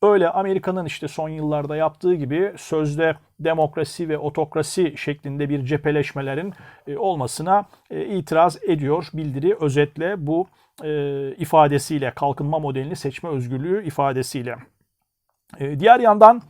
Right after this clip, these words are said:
e, Çin'in Avrasya Ekonomik İşbirliği'ni,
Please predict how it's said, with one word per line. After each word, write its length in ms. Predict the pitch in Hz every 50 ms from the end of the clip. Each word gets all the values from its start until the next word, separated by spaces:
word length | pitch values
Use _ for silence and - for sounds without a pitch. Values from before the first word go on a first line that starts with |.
| - - - - - - - _ _ _ -
e, 260 | 156 160 165 165 - -
Çin'in 480 | - - 208 202 208 214 214 226 254 - _ _ _ -
Avrasya 500 | 165 160 160 165 208 202 - - 226 208
Ekonomik 420 | 190 - 202 208 214 226 220 -
İşbirliği'ni, 760 | 220 - - - 220 214 208 214 214 220 220 214 214 220 214